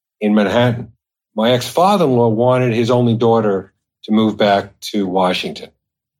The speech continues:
And so we started discussing that. And it was a very good choice because I did move to Washington, but it was also very difficult because I have, I've had,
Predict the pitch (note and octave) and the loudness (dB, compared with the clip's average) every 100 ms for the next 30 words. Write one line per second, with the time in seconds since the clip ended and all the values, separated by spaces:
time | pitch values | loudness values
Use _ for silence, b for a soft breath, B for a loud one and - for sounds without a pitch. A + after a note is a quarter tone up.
0 | _ _ - F2+ F#2 F#2+ F#2 F2+ - A#2+ | _ _ -14 -10 -8 -6 -8 -10 -2 0
1 | A#2 A2+ D3 D#3 B2+ A2 - G#2+ - F#2 | 2 2 2 2 0 -2 -2 -2 -2 -8
2 | D2 - _ _ _ _ _ _ - B2 | -10 -18 _ _ _ _ _ _ -2 0
3 | A#2+ A#2 A2 - _ _ _ C#3 E3 D#3 | 2 2 -2 -8 _ _ _ 0 2 2
4 | C#3+ B2+ E3+ F#3 C#3+ - - E3+ A2 - | 2 2 2 2 0 -2 0 0 0 -2
5 | B2 B2 A#2+ A#2+ A2 D#3+ C#3 A#2 A2+ G#2+ | -2 -2 0 0 0 0 2 0 -2 -4
6 | F#2 F2 - F#2+ G2 F#2 - _ _ _ | -4 -4 -8 -8 -8 -10 -12 _ _ _
7 | C#3 D3+ D#3 D3 D3+ B2 B2+ A#2+ G#2+ A#2 | 0 2 2 2 0 0 0 0 2 0
8 | A2 G2+ F#2+ F2+ _ _ _ B2+ C3+ B2 | -2 -4 -8 -10 _ _ _ -2 0 2
9 | B2+ A#2 A#2+ A#2+ A#2 - C#3+ C3+ G#2 G2+ | 2 0 -2 -2 -4 -2 0 0 0 -4